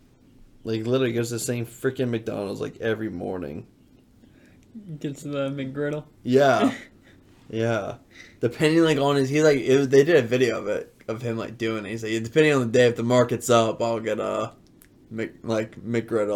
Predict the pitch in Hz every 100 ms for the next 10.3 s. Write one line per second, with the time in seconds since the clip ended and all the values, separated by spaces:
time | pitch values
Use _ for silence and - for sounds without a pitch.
0 | 104 104 113 110 101 107 113 113 113 110
1 | 104 107 101 98 101 - 107 - - _
2 | _ _ - 62 - 50 50 50 - -
3 | - - - - - - - - 220 359
4 | 160 - 117 107 104 95 - - - _
5 | _ _ _ 160 143 135 - - 120 123
6 | 123 120 - - - 120 110 107 107 110
7 | 113 110 - 104 101 104 _ _ - 69
8 | 53 57 - _ _ _ _ _ _ -
9 | 120 107 92 85 82 65 - _ _ -
10 | 113 117 -